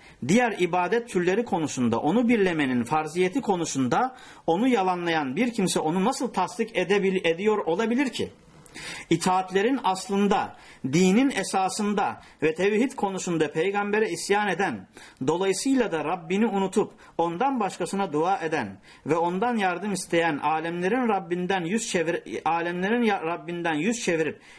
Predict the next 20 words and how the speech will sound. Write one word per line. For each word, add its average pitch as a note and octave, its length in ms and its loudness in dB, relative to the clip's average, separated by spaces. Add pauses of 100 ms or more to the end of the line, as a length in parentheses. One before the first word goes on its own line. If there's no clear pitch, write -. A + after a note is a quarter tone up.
kalbiyle F#3 580 0
mahluklara F3 640 -4
yönelen F3+ 480 0
bir B3 140 -2
kimse C#3+ 440 0 (220)
nasıl A#3+ 380 2
ona F#3 240 0
itaate E3 540 -2
bağlı D3 240 -2
olabilir D3+ 480 0
ki? F#2 240 -8 (320)
Nerede G#3+ 460 2
bağlılık, G#2 440 -4 (300)
nerede E3 440 0
tasdik? - 520 -8 (360)
Kuru, F#3 360 2
bu C#4+ 320 0
kuru A#3 300 2
bir F#3 180 2
iddiadır. A2 640 -4